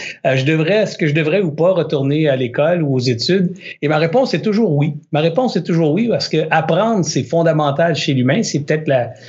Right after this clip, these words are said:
l'une, l'un des grands piliers de l'humanité, c'est définitivement sa, sa, sa capacité d'apprendre et de, et de partager ses connaissances.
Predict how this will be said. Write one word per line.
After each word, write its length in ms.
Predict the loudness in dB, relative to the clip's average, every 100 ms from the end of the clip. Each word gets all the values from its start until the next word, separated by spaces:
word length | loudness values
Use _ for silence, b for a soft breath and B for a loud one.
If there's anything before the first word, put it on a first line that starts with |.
| B 0
l'une, 280 | 2 2 2
l'un 180 | 0
des 120 | 2 0
grands 260 | 0 0
piliers 420 | 0 0 2 4
de 60 | 4
l'humanité, 460 | 2 2 0 0 -2
c'est 140 | 0
définitivement 640 | 0 0 0 0 0 0
sa, 320 | 0 0 0 0
sa, 200 | 0 -2
sa 580 | -2 -8 -16 -10 -6 -2
capacité 480 | 0 0 -2 0
d'apprendre 540 | 0 2 0 2 2 2
et 60 |
de, 220 | 2 0 0
et 120 | 0
de 280 | 2 2 2
partager 440 | 0 -2 0 0
ses 140 | -2 0
connaissances. 640 | 0 0 0 -2 -4